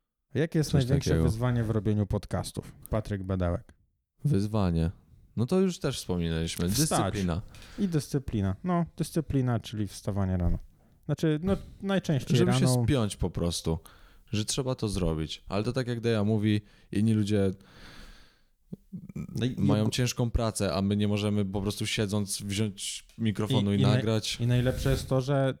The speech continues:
Speaker 1: jest problem u nas z nagraniem, bo przygotujemy się, wszystko tam jest, ale nie możemy się jakoś
Speaker 2: Tak,
Speaker 1: zgadać.
Speaker 2: bo ogólnie podcast to nie chodzi o to, że "o, nie chce mi się researchu zrobić", coś tam. Zawsze to jest przygotowane.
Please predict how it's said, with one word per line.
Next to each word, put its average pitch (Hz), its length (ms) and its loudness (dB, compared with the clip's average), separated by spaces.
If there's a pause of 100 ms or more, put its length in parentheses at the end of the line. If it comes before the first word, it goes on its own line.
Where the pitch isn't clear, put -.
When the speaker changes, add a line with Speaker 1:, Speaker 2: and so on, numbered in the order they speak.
(120)
Speaker 1:
jest 120 280 -2
problem 123 560 0 (120)
u 120 120 2
nas 110 440 -2
z 101 100 -6
nagraniem, 120 540 0 (160)
bo 101 140 -2
przygotujemy 107 840 0
się, - 160 -2
wszystko - 540 -4
tam 98 260 -2
jest, 117 380 -2 (300)
ale 277 200 0
nie 277 120 0
możemy 170 340 0
się - 160 -4
jakoś 104 320 -2 (600)
Speaker 2:
Tak, 117 140 2
Speaker 1:
zgadać. 92 140 0
Speaker 2:
bo 110 100 4
ogólnie 127 420 0
podcast 143 520 -4
to 123 80 -2
nie 156 120 -2
chodzi 139 220 -2
o 113 40 2
to, 107 120 -2
że 101 200 -2 (440)
"o, 110 300 4
nie 110 220 2
chce 107 160 -2
mi 107 120 0
się 107 180 2
researchu 101 480 0
zrobić", 98 340 0
coś 101 200 0
tam. 85 220 -4 (180)
Zawsze 120 420 -2
to 170 120 0
jest 170 140 0
przygotowane. 95 680 -4